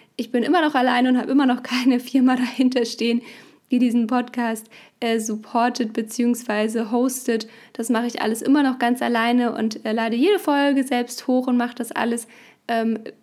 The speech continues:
ja, im, in einer One, One-Woman-Show.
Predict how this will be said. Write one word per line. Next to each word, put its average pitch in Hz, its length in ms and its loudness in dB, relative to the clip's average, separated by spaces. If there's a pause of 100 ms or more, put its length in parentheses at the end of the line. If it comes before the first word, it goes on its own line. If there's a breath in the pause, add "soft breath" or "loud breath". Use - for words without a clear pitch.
(420)
ja, 220 160 2
im, 226 340 2
in 220 220 -2
einer 226 280 0
One, 233 400 0
One-Woman-Show. 233 960 0